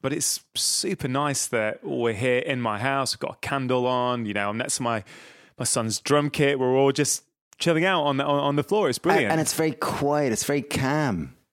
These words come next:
Speaker 2: Like, it really is. There's a lovely atmosphere here. It's lovely to be in your house. Thank you, Rangan.
Speaker 1: Hey, no worries. Well, th-, thanks for coming over, guys. I hope we're not that relaxed where we send people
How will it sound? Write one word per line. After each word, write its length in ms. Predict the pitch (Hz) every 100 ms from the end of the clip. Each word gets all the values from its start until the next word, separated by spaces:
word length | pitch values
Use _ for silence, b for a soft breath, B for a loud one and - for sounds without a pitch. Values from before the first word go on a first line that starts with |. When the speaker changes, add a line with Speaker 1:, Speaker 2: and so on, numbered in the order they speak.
| _ -
Speaker 2:
Like, 160 | 104
it 60 | 120
really 300 | 127 139 123
is. 220 | 127 120
There's 120 | 107
a 60 | 113
lovely 260 | 131 120
atmosphere 380 | 107 98 95 98
here. 80 | 92
It's 120 | 90
lovely 200 | 127 123
to 60 | -
be 80 | 107
in 60 |
your 80 | 101
house. 180 | 90 80
Thank 260 | - 202 131
you, 60 |
Rangan. 340 | 113 101 - - -
Speaker 1:
Hey, 280 | 151 214 214
no 160 | 151
worries. 300 | 156 202 170
Well, 140 | 160 143
th-, 260 | - -
thanks 240 | 175 165 185
for 60 |
coming 180 | - 165
over, 160 | 143 117
guys. 240 | 120 123
I 60 | 123
hope 320 | 135 156 170
we're 180 | 135 123
not 220 | 127 123
that 160 | 131 127
relaxed 360 | 120 117 120
where 140 | 120 107
we 240 | 110 151
send 240 | - 123
people 260 | 113 113 113